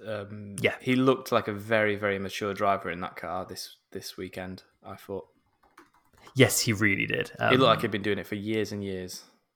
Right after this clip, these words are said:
Speaker 2: I did think that after the race with the interviews as well, like, when, like, you saw, like,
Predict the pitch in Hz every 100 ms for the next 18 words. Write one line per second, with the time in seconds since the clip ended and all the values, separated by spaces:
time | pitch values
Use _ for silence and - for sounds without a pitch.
0 | _ _ _ - - 160 208 - 185 196
1 | - 127 - - 131 135 123 123 139 113
2 | 104 101 101 120 101 98 - 110 110 110
3 | 107 - 113 - 120 110 104 104 -